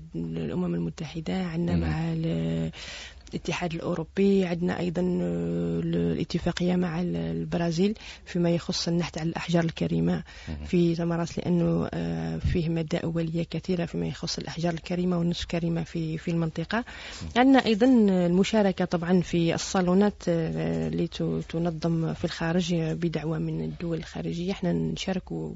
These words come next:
Speaker 1: بحرفيين، طبعًا الحرفيين اللي تكون عندهم منتوجات قابلة لأنها ل-، تسوق في الخارج، وأيضًا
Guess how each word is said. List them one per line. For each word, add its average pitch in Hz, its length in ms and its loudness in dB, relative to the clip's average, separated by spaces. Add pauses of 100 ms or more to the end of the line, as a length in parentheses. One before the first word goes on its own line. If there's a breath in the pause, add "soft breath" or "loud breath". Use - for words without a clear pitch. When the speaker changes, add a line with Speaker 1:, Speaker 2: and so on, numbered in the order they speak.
Speaker 1:
بحرفيين، 175 720 -4 (300 loud breath)
طبعًا 208 240 0
الحرفيين 202 640 -2
اللي 196 120 2
تكون 202 200 -4
عندهم 202 260 0
منتوجات 190 600 2 (1200 loud breath)
قابلة 214 520 6 (340 soft breath)
لأنها 202 520 4
ل-، 170 460 4
تسوق 180 480 4
في - 60 2
الخارج، 202 480 4
وأيضًا 196 500 2